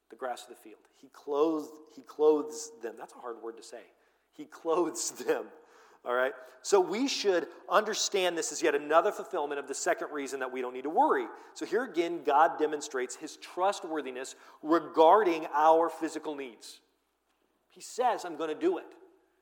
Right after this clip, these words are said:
He says, "I'm gonna do it. Look at the world around you and see how I've done it." Okay, that, that's what he says. He knows our physical needs.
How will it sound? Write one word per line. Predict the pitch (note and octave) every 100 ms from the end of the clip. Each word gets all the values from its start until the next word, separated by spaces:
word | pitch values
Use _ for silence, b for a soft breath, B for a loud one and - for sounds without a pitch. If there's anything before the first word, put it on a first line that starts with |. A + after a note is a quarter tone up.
| _ _
He | D3+
says, | - F3
"I'm | D#3
gonna | D3 D#3+
do | C#3+ E3 G#3+ A#3
it. | A3+ - -
Look | C#4+ F#4 -
at | B3
the | A#3+
world | F#3+ F#3 F3
around | D3+ C#3 C#3 B2+
you | C#3 C#3+
and | C3 B2+
see | - - E3+ E3+ E3 E3 D#3 b b b _
how | - D3+ D3+ C#3+ C#3 C#3 - - - _ -
I've | B2+ A#2+ - _ -
done | C#3+ F#3 F3+
it." | - - - _ _ _ _ _ _ _ -
Okay, | - D3+
that, | D3 D3
that's | D3 D#3 D#3
what | E3
he | D3
says. | C3+ A2
He | -
knows | B2 C3 D3 D#3 D#3+
our | D#3
physical | - C3+ - C3
needs. | A2 G#2